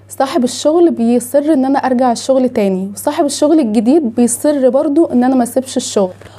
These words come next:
ومش بس كده، ده أنا بحس إن أنا لو رحت أي مكان إن أنا بحب المكان والمكان كمان بيحبني، زي ما الرسول صلى الله عليه وسلم قال: "أحد جبل يحبنا ونحبه".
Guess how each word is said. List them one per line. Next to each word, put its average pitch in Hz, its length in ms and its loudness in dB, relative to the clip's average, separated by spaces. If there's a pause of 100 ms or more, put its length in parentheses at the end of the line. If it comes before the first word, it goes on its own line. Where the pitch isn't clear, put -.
(120)
ومش 254 300 2
بس 294 260 -2
كده، 302 320 2
ده 254 100 2
أنا 233 100 0
بحس 269 380 -4
إن 254 100 4
أنا 285 120 2
لو 220 200 2
رحت - 280 -4
أي 262 280 2
مكان 254 440 2
إن 247 140 2
أنا 269 140 2
بحب 247 380 -2
المكان 247 480 2 (760)
والمكان 233 480 4
كمان 262 340 2
بيحبني، 202 680 0 (500)
زي 240 180 2
ما 285 100 0
الرسول 247 340 -2
صلى 233 220 -2
الله 233 200 0
عليه 262 300 2
وسلم 240 640 0
قال: 311 320 2 (540)
"أحد 220 360 -2
جبل 320 400 0 (480)
يحبنا 254 640 0
ونحبه". 214 640 -2